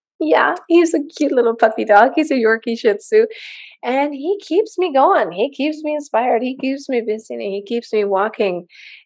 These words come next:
And that is an important part of our journey so we can stay healthy for the next generation, so we can inspire the next generation, so we can show them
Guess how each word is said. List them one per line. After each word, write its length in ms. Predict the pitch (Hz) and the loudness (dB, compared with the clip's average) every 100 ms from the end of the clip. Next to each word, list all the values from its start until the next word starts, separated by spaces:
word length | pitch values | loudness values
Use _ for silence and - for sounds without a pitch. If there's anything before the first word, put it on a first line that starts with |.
| - | -12
And 300 | 196 202 196 | -10 -8 -6
that 360 | 202 226 220 220 | -4 -2 0 4
is 240 | 214 214 | 4 4
an 60 | 208 | -2
important 460 | 196 254 247 214 | -4 -4 -6 -6
part 300 | 226 208 185 - | -6 -6 -6 -6
of 520 | 208 226 226 208 202 - - | -4 -4 -2 -2 -4 -6 -10
our 400 | 208 220 202 - - _ | -6 -4 -6 -8 -20 _
journey 580 | - 240 262 247 170 - _ _ _ _ | 0 0 2 0 -2 -8 _ _ _ _
so 180 | - 240 | -2 2
we 160 | 233 233 | 2 2
can 160 | 220 | 0
stay 800 | 202 - - - 233 254 202 196 - - | -2 -8 -6 2 4 6 4 0 -10 -6
healthy 540 | 247 254 - 214 180 _ _ _ _ _ | -2 -2 -2 -6 -6 _ _ _ _ _
for 220 | 254 226 | 0 0
the 140 | 220 | 0
next 260 | 214 220 - | -4 -6 -6
generation, 580 | 226 214 196 196 - 175 | -4 -2 -2 -4 -6 -8
so 200 | - 226 | -2 0
we 120 | 226 | 0
can 140 | 226 | 0
inspire 560 | 226 220 - - 240 240 | 0 -2 -8 -8 -4 -2
the 80 | 208 | -2
next 220 | 196 190 | -4 -6
generation, 640 | - 202 190 190 196 202 | -4 -2 -2 -4 -4 -6
so 340 | 196 220 214 214 - - - 240 | -2 2 2 2 -12 -20 -12 -2
we 260 | 254 254 | 0 0
can 320 | 254 254 240 240 | -4 -4 -4 -4
show 420 | - - 254 269 | -8 -4 -4 -4
them 460 | 269 220 196 190 | -4 -4 -6 -10